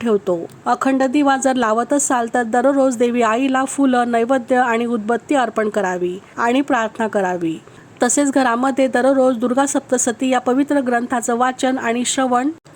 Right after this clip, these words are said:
आवर्जून करावं, यामुळे मनशांती लाभते आणि इच्छित मनोकामना पूर्ण होतात. तसेच देवी आईची आरती सकाळ संध्याकाळ करून कापूर प्रज्वलित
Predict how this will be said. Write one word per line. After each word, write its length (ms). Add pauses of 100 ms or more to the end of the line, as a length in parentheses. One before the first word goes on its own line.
(200)
आवर्जून 520
करावं, 500
यामुळे 520
मनशांती 680
लाभते 460
आणि 360
इच्छित 340
मनोकामना 500
पूर्ण 300
होतात. 440 (260)
तसेच 320
देवी 260
आईची 420
आरती 400
सकाळ 340
संध्याकाळ 540
करून 360
कापूर 380
प्रज्वलित 460